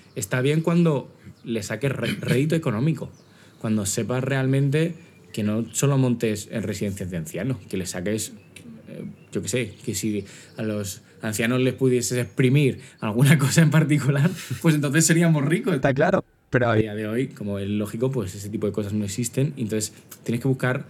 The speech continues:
Speaker 1: una diferencia. Y yo creo que cepillarse todos los sectores como se van haciendo, y sobre todo el sector tecnológico, creo que es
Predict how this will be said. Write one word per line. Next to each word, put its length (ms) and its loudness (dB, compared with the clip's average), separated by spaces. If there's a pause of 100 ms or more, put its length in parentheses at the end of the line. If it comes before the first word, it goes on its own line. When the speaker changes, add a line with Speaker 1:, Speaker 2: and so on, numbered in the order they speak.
(280)
Speaker 1:
una 180 4
diferencia. 680 0 (580)
Y 160 0
yo 160 2
creo 220 2
que 380 -4 (560)
cepillarse 720 0
todos 260 0
los 160 0
sectores 460 -2
como 240 -4
se 80 -6
van 160 -2
haciendo, 340 0
y 60 -2
sobre 180 -6
todo 320 -2
el 140 -4
sector 320 -8
tecnológico, 580 -4
creo 240 -4
que 160 -4
es 240 -10